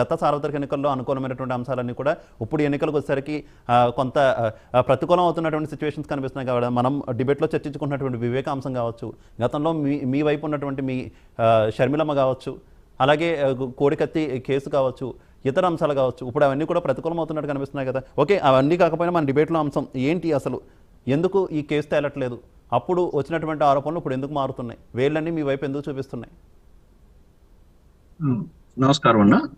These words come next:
Speaker 2: ఆ, ప్యానెల్లో ఉన్న పెద్దలందరికీ నమస్కారం అన్న. అన్న, ఒకటి, నేను ఇప్పుడు వరకు అన్న, టీడీపీ అన్న కానీ సిస్టర్ కానీ మాట్లాడుతున్నది విన్నప్పుడు అనిపించింది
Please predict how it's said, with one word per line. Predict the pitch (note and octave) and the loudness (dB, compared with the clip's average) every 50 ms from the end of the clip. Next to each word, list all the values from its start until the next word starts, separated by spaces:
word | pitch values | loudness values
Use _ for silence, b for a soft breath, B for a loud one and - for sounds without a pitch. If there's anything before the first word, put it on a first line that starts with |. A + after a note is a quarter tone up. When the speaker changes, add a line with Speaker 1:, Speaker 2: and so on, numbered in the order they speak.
| - - _ _ _ - - - - - - - - - - - - - D3 | -20 -20 _ _ _ -20 -20 -20 -20 -20 -20 -20 -18 -20 -20 -20 -16 -12 -8
Speaker 2:
ఆ, | B2+ A#2 G2+ - - - - - _ _ - - - - | -8 -8 -8 -10 -14 -18 -20 -20 _ _ -20 -20 -6 -2
ప్యానెల్లో | - B2+ B2+ C3 B2 B2 B2 B2 | 0 2 4 6 6 8 8 6
ఉన్న | B2 A#2+ | 6 4
పెద్దలందరికీ | A#2 - A2+ G#2+ B2 A#2 A#2 A#2 - - _ _ _ _ - F#3+ | 4 2 0 0 -2 -4 -4 -6 -10 -14 _ _ _ _ -14 -14
నమస్కారం | F#3 - - - - F3+ - | -14 -14 -16 -20 -18 -16 -16
అన్న. | F#3 F3+ - _ _ _ _ _ _ _ _ _ _ _ _ _ _ - - - - | -16 -16 -18 _ _ _ _ _ _ _ _ _ _ _ _ _ _ -20 -14 -4 0
అన్న, | D#3+ F#3+ G#3+ F3 D#3+ | 0 2 4 4 4
ఒకటి, | - - G#3 F#3+ F3+ B2 G2+ G2 F3+ G#3 - - _ _ _ - - | 2 2 2 4 4 4 4 4 2 2 0 -4 _ _ _ -6 -2
నేను | E3+ D#3+ E3 - E3 E3+ E3+ D#3+ C#3 C3 B2+ A#2+ A2+ G#2+ | -2 -2 2 4 4 6 6 6 6 6 4 2 -2 -4
ఇప్పుడు | - C3 D3 - B2+ | -6 -6 -2 0 0
వరకు | B2+ C3+ E3 - - D#3 C3 A#2 A#2 D3 - - - _ _ _ _ - - _ _ _ _ _ - - - | 0 0 -2 -4 -6 -4 -4 -4 -4 -4 -6 -8 -12 _ _ _ _ -20 -20 _ _ _ _ _ -20 -10 -4
అన్న, | A#2+ B2+ C#3+ D3 C3+ B2+ A#2+ A2 G#2 G2 F#2 F#2 F#2+ F2 E2 E2 - - - - | -2 0 2 2 2 2 0 -2 -2 -4 -4 -4 -6 -8 -10 -12 -16 -16 -10 -4
టీడీపీ | D3+ D3+ D#3+ D#3 D3 D#3+ C#3 | 2 4 4 4 4 4 2
అన్న | C3 B2+ B2+ | 4 4 2
కానీ | A#2 A#2 A#2 A#2 C#3+ F3+ F3 D3 A#2+ A#2 - | 2 0 -2 -2 -2 -2 -2 -2 -2 -4 -6
సిస్టర్ | - - - - - B2+ - - C3 B2 | -6 -10 -12 -8 -8 -8 -6 -4 -2 0
కానీ | B2 B2 B2 | 2 2 2
మాట్లాడుతున్నది | A#2+ G#2+ G#2+ A2 A2 - - A2+ G#2 G2+ A2 G#2+ G2+ G2 | 2 0 0 -2 -4 -2 -4 -4 -4 -4 -6 -6 -6 -6
విన్నప్పుడు | G#2 G#2+ A2 G2 - F#2 | -4 -4 -4 -4 -4 -4
అనిపించింది | F#2 G2 G2 G#2 G2+ G2 - F2+ F2+ F2 F2+ | -4 -2 -2 -2 -2 -4 -4 -6 -4 -4 -4